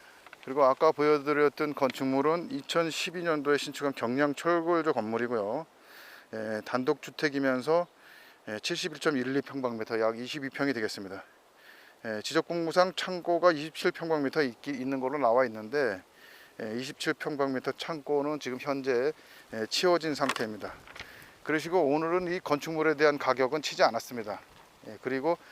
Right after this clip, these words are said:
가격은 제목에 올려드리겠습니다. 그리고 좌측 상단에 제가 표시해드리는, 예, 지적도를 보시면서,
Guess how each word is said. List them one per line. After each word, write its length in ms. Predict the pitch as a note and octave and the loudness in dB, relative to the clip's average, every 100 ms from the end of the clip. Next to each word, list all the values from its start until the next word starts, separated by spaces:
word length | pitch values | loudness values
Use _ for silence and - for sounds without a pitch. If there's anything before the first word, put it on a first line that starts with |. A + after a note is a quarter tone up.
| - - | -20 -18
가격은 680 | - C3+ E3+ E3 F3 G3 F#3+ - - - - | -4 4 6 8 8 6 4 -8 -20 -20 -2
제목에 520 | C#3 E3 D#3+ E3+ F3+ | 2 4 4 6 4
올려드리겠습니다. 1040 | C#3 C3+ C#3 A#2+ A2+ - G#2+ F#2+ F2 D3+ - - - - - - - - - - - - - - - - - | 4 4 4 4 -2 -4 -8 -8 -6 -8 -10 -20 -20 -10 -6 -6 -6 -8 -8 -10 -16 -20 -16 -10 -10 -10 -10
그리고 300 | C3 C#3 D3 | -6 -2 -2
좌측 520 | - - C#3+ - - | 0 4 4 2 -4
상단에 840 | - E3 E3 F3+ E3 C3 D3 C3+ | -2 2 8 10 10 6 4 2
제가 220 | G#2 B2+ C3 | 2 2 2
표시해드리는, 800 | D#3+ - D#3 C3 C3+ B2+ D3+ F3 - - - - | 2 2 2 4 0 0 -2 -4 -10 -20 -20 -8
예, 160 | A2+ A2+ | -4 -4
지적도를 640 | - A#2 C#3+ - C#3+ D3+ | -6 -2 -2 0 0 0
보시면서, 800 | B2 A#2+ C3+ A#2+ A2+ C3 D3 | -2 -2 -2 -2 -2 2 2